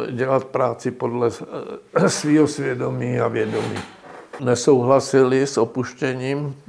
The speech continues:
proku-, prokuratury rezortu. Musel jsem třikrát žádat o propuštění z re-, z pra-, z rezortu prokuratury, až po třetí tedy žádosti mě pustili,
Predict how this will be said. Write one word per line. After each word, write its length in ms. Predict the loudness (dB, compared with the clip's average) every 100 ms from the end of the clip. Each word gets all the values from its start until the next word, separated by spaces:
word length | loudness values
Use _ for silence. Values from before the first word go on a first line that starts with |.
| -20 _ _ _
proku-, 540 | -2 -2 -4 -6 -4 -6
prokuratury 960 | -4 -4 -2 0 0 0 -2 0 2
rezortu. 560 | 2 2 0 -2 -4 -4
Musel 340 | -4 -4 -4
jsem 220 | 0 -2
třikrát 500 | -2 -6 0 2 2
žádat 480 | 2 0 0 -2 -2
o 60 | -6
propuštění 880 | -4 -6 -6 -12 -10 -8 -6 -6 -10 -14 -20 -18 -18 -18 -20 -4
z 100 | -2
re-, 260 | 0 -2
z 280 | -6 -8 -4
pra-, 440 | 0 2 2 2 2
z 140 | 4
rezortu 500 | 4 4 4 2 -2
prokuratury, 840 | -2 -2 -2 0 2 2 0 0 2
až 340 | 0 -2 -14 _
po 120 | -2
třetí 600 | -2 -4 -6 -6 -10 -10
tedy 460 | -2 -2 -2 -6 -8 _ _ -20 -20 -20 -20 -12 -6
žádosti 720 | 0 2 4 2 0 -6 -8
mě 180 | -6 -6
pustili, 640 | -8 -14 -12 -8 -8